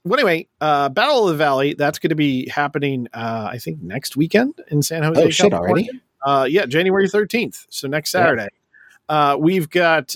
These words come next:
Speaker 1: uh, Shota Umino, Fred Rosser, and Jacob Fatu against Tom Lawler, Jarrell N-, Nelson, and Royce Isaacs. Volador Junior and Mascara Dorada versus Rocky Romero and Sobrano Junior. Kind of a, a hint of the,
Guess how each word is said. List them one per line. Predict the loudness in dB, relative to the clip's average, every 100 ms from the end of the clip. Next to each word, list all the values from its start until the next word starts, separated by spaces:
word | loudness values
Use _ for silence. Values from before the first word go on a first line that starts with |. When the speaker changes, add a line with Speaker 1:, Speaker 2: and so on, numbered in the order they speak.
| 0
Speaker 1:
uh, | 2 4 2
Shota | 2 2 2 2
Umino, | 2 4 2
Fred | 2 0 2
Rosser, | 2 2 0 0 0
and | 2
Jacob | 0 -2 -6
Fatu | -4 -4 -2 0 2 2
against | 0 0 -2 -2 -6
Tom | -4 -2
Lawler, | -2 -2 -2 -4
Jarrell | -6 -6 -6 -8
N-, | -10 _
Nelson, | -6 -4 -4 -4 -4
and | -6 -8
Royce | -10 -8 0
Isaacs. | 2 2 0 -4 -10 -18 -18 -18 -10
Volador | -8 -4 -2 -2 -2 0 0 0
Junior | -2 -2 0 0 0 0
and | -2 -4 0
Mascara | 0 0 -2 -2 0
Dorada | 0 0 2 2 2 0 -2 _ _ _
versus | -4 -2 0 0 -2 -4 _ -6
Rocky | 0 0 0
Romero | -2 0 2 2 0 -2
and | -6
Sobrano | -2 -2 0 0 2 0
Junior. | -2 -4 -4 -8 -12
Kind | -6 -4
of | -2
a, | -2 -2 -4
a | -6
hint | -4 -4 -2
of | -4 -2
the, | 0 0 -2